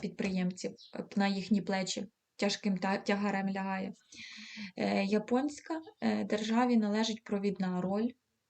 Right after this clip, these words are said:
у забезпеченні стратегії економічного зростання, тобто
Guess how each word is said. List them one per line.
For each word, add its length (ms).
у 40
забезпеченні 1400
стратегії 640
економічного 640
зростання, 640
тобто 300